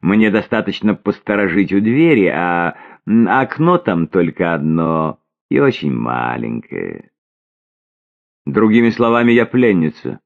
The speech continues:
Не лучше ли честно признаться в этом?" Джузеппе поклонился со слишком наигранным, если не сказать насмешливым почтением.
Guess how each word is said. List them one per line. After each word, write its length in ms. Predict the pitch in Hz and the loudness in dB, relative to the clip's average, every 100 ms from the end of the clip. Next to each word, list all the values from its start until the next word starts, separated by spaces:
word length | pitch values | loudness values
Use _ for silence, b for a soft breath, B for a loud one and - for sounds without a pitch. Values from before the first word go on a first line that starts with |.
| _ _ _ _ _ | _ _ _ _ _
Не 200 | 76 107 | 0 2
лучше 340 | 117 151 - 143 | 4 2 2 0
ли 160 | 127 | 0
честно 460 | - 131 120 - 107 | 0 0 0 0 -2
признаться 580 | 101 92 92 85 - 82 | 0 0 0 -2 -4 -2
в 40 | |
этом?" 360 | 78 73 67 - _ _ _ _ _ _ _ _ _ _ _ _ _ _ _ | -2 -4 -10 -12 _ _ _ _ _ _ _ _ _ _ _ _ _ _ _
Джузеппе 680 | 62 78 110 85 113 - 104 | -10 0 0 2 0 0 -4
поклонился 1000 | - - 107 107 110 143 143 - 123 117 | -2 0 2 4 4 4 2 0 -2 -2
со 200 | - 107 | -4 -4
слишком 500 | 104 104 92 101 98 | -2 -2 0 0 2
наигранным, 920 | 98 98 110 101 110 107 107 104 101 | 2 2 0 0 0 2 0 2 0
если 300 | 92 85 87 | 0 -2 -2
не 120 | 87 | -2
сказать 400 | 80 90 90 - | -2 -2 -2 -2
насмешливым 800 | 85 - 82 90 73 80 76 73 | -6 -4 -2 -2 -2 -2 -2 -2
почтением. 840 | 76 71 - - 65 57 57 57 | -4 -8 -10 -8 -6 -6 -8 -10